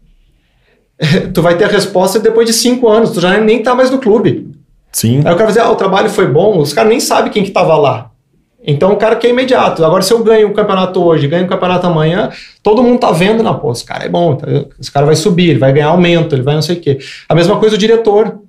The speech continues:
Speaker 1: Ele vai se manter, ele vai subir profissional, ele vai pra um clube maior,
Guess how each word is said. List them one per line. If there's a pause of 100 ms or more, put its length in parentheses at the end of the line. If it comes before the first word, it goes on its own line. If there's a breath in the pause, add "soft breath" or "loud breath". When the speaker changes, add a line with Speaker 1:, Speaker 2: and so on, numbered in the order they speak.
(300)
Speaker 1:
Ele
vai
se
manter,
ele
vai
subir
profissional,
ele
vai
pra
um
clube
maior,